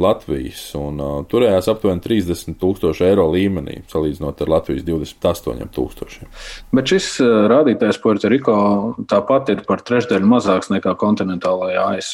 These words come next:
Speaker 2: V, un, ā, šī ekonomiskā situācija ir skaidrojama ar to, ka gadu desmitiem A S V kompānijas izmantoja Puerto Rico labvēlīgāko nodokļu režīmu, līdz tas tika apturēts, ā, gadus piecpadsmit atpakaļ. Un, ā, vēl bez viesuļvētrām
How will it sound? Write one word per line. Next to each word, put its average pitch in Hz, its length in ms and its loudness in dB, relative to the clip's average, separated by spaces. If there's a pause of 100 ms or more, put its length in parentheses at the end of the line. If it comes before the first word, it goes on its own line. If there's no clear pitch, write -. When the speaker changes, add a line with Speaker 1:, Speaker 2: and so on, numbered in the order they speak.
Speaker 2:
V, 110 120 4 (440)
un, 92 400 -4
ā, 95 140 -4 (100)
šī 143 300 2
ekonomiskā 101 480 -2
situācija 127 500 2
ir - 60 -2
skaidrojama 101 500 0
ar - 80 -12
to, 117 220 2 (100)
ka 98 100 2 (220)
gadu 98 240 0
desmitiem 92 560 -2
A 104 140 -2
S - 100 -8
V 110 300 0
kompānijas 98 500 0
izmantoja 98 400 0
Puerto 107 320 0
Rico 160 320 2
labvēlīgāko 101 960 -2
nodokļu 104 400 0
režīmu, 123 600 4 (520)
līdz 175 180 2
tas - 140 -2
tika 95 220 2
apturēts, - 580 -4
ā, 98 240 -4
gadus 87 240 -8
piecpadsmit 87 540 -6
atpakaļ. - 340 -6 (480)
Un, 104 320 6
ā, 104 480 4
vēl 151 240 6
bez 104 300 0 (100)
viesuļvētrām 98 1040 0